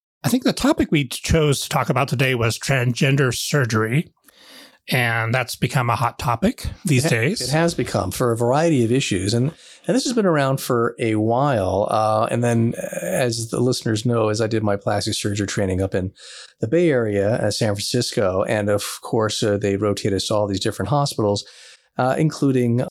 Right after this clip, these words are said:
Speaker 2: San Francisco General and then, and others, uh, that we get exposed to, to all this. And then later I went to L A and then came back to Las Vegas.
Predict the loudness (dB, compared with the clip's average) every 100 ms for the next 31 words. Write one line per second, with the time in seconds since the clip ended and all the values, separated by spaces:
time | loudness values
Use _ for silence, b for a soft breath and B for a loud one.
0 | -8 -4 -2 -2 -2 -2 -2 0 2 2
1 | 2 2 2 0 2 0 0 0 2 0
2 | 0 0 0 0 0 0 0 0 -2 -4
3 | -2 0 0 -2 0 0 0 -2 0 0
4 | 0 -2 -2 0 0 0 0 0 0 0
5 | 0 -2 0 0 0 -2 -2 -2 -2 -2
6 | -4 0 0 0 0 0 0 -2